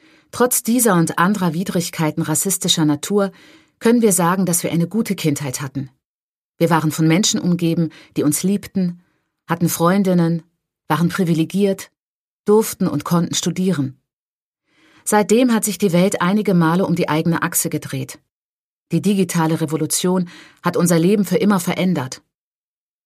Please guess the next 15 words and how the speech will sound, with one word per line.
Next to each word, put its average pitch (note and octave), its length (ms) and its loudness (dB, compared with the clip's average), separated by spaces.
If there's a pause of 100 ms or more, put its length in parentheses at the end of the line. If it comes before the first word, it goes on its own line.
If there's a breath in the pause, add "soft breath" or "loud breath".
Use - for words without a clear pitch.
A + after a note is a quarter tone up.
(120)
Und G3 160 2
damit A3 380 2
hat A#3 120 -2
sich - 220 -6
auch F#3+ 220 -2
unser G3 260 0
Blick G#3 260 -2
auf E3+ 160 -6
uns E3+ 200 -2
selbst D#3 440 -4 (180)
und F3 120 -2
auf E3+ 100 -2
unsere F3 260 0
Kindheit F3 440 -2
gewandelt. C3+ 580 -6